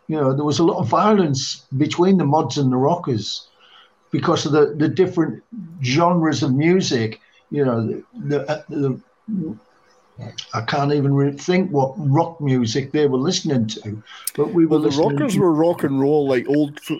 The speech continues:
Speaker 2: old school rock and roll with the Teddy Boy
Speaker 1: Yeah,
Speaker 2: look or the
Speaker 1: Jerry Lee
Speaker 2: leathers.
Speaker 1: Lewis, Jerry Lee Lewis and, uh, you know, Chuck Berry, that, that rock type of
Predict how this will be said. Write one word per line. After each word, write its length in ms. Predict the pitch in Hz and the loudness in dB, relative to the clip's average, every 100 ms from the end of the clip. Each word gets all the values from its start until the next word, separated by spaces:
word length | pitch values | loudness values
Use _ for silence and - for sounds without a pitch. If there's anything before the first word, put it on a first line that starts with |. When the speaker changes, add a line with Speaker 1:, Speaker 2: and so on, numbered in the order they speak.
| - | -4
Speaker 2:
old 300 | 143 160 170 | 0 0 -2
school 300 | - 147 135 | -4 -2 0
rock 240 | 135 135 | 0 0
and 140 | 135 120 | -2 0
roll 320 | 123 113 98 | 0 0 -4
with 180 | 113 120 | -6 -6
the 120 | 127 117 - - | -6 -8 -10 -2
Teddy 260 | 139 131 127 | 0 0 0
Boy 240 | 143 156 | 2 2
Speaker 1:
Yeah, 140 | 151 | 2
Speaker 2:
look 240 | 120 120 - | 0 -2 -4
or 40 | |
the 120 | 117 | 0
Speaker 1:
Jerry 80 | 180 | 4
Lee 60 | 175 - | 4 2
Speaker 2:
leathers. 280 | 120 101 | 0 -4
Speaker 1:
Lewis, 220 | 95 - - _ _ - - - - | -4 -6 -10 _ _ -20 -20 -16 -2
Jerry 240 | 160 160 156 | 0 2 4
Lee 220 | 156 147 | 2 2
Lewis 500 | 151 156 147 113 - | 2 4 2 0 -4
and, 440 | 127 117 110 110 | -2 0 2 0
uh, 300 | 110 104 107 104 _ 90 | -2 -12 -14 -18 _ -10
you 140 | 92 123 | -4 -2
know, 180 | 107 110 | -4 -4
Chuck 260 | 156 143 - | -4 -4 -2
Berry, 400 | 147 135 110 107 _ _ _ _ - | 0 0 0 -6 _ _ _ _ -8
that, 280 | 139 143 - - | -2 -2 -4 -2
that 220 | 156 160 | -2 -2
rock 340 | 151 135 117 - | -2 -2 -2 -4
type 260 | 135 127 | -4 -4
of 200 | 127 110 | -2 -4